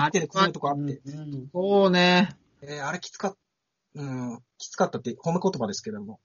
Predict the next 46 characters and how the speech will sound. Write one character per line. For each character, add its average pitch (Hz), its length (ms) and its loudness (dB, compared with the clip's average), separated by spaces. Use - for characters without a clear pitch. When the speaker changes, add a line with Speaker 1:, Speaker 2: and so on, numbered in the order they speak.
Speaker 1:
す - 180 -12
ご 143 100 -4
く 160 80 -6
良 165 140 2
か 165 60 -4
っ - 20 -4
た 151 80 0
で 147 140 -2
す。 143 120 -14
Speaker 3:
い 139 40 2
や 135 60 4
い - 20 -2
や 139 60 -12
い 139 40 -14
や、 - 0 -
ゆ 180 200 10
い 180 100 -6
ち - 140 -4
ゃ 160 40 2
ん、 160 100 2
俺 160 180 6
が 156 100 6
も 151 100 6
ら 143 160 8
う。 127 160 4
Speaker 1:
<laughs> 135 60 4
Speaker 3:
お - 60 2
前 247 160 12
が 240 160 2
振 240 120 4
る 269 100 10
な 208 160 10
ら 156 100 6
俺 180 200 8
が 180 80 8
も 180 100 8
ら 175 80 10
う 165 60 6
っ 143 40 0
て 143 120 -2
感 135 120 6
じ - 60 0
し 165 60 6
ま 131 100 6
す 117 80 -2
ね。 113 80 -2